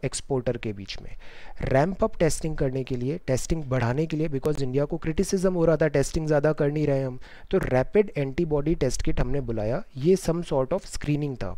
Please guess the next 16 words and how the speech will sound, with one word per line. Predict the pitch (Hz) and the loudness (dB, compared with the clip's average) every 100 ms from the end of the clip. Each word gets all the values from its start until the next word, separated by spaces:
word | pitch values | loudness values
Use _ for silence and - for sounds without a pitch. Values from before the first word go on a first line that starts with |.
| - | 0
prelims | 147 147 - | 2 2 0
आप | 127 - | 0 -2
इसे | 117 | -6
बोल | 113 107 | -4 -6
सकते | 104 - - | -6 -6 -6
हैं, | 117 110 | -6 -4
ताकि | 139 190 | -2 -2
initial | 151 151 151 185 175 | -2 0 0 2 2
testing | 139 - 156 | 2 2 2
कर | - 123 | 4 2
सकें। | - 104 - - - - - - - | 0 -2 0 0 -2 -8 -8 -8 -4
ये | 131 208 | 4 4
procure | - 160 - 165 | 4 0 2 2
हुआ | 156 160 | 2 0
चाइना | 156 135 120 139 | 2 0 0 -2
से, | 151 190 | -4 -4